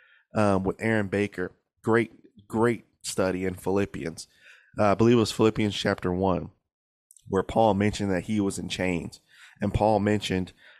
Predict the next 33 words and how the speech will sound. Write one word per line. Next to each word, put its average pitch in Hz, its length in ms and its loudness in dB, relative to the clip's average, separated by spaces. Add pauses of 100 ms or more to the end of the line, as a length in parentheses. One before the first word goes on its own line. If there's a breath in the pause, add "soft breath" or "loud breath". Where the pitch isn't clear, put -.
(140 loud breath)
uh, 92 200 0
how 95 180 0
they 98 160 2
should 98 180 -2
be 101 100 0
getting 98 300 2
back 92 220 -6
to - 100 -6
work 92 320 2
and 95 120 -4
they 92 100 0
should - 200 -8
be 101 140 -2
evangelizing 90 800 -2
and, 87 160 -8
and 92 200 -4
doing 98 240 4
all 95 140 4
these 95 180 -2
things 95 260 0
that 92 120 -2
he 90 120 -6
wrote 92 180 2
before. 90 460 -2 (720 soft breath)
And 95 400 -2
Aaron 117 360 0
mentioned 107 400 -2
that 90 220 -6
Paul 123 440 0
never 104 400 -2
let 95 260 -4
his 98 180 -8
circumstance 90 1040 -4